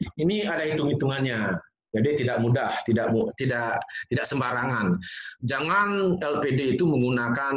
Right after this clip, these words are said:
eh, M K B, ya, manajemen Keletek Bayu gitu ya.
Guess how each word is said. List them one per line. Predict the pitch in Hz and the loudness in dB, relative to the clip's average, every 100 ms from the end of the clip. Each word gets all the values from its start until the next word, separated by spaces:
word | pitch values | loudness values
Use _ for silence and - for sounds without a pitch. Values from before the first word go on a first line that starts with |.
| 135 - | 0 0
eh, | 120 110 107 104 80 - _ _ _ _ _ _ _ _ _ _ _ _ _ _ _ _ _ - | 0 0 2 0 -2 -8 _ _ _ _ _ _ _ _ _ _ _ _ _ _ _ _ _ -6
M | 135 | -2
K | 131 131 | -2 -2
B, | 143 107 - _ _ _ _ | 0 0 -2 _ _ _ _
ya, | 107 135 208 - 131 | -2 0 -2 -2 -4
manajemen | 143 131 139 165 180 185 180 - _ _ - | -2 0 0 2 2 2 2 -4 _ _ -6
Keletek | 127 127 123 113 110 - | -4 -2 -2 -2 -2 -2
Bayu | - 135 165 127 92 | -4 0 2 2 2
gitu | 98 113 139 | 2 2 0
ya. | 160 | -2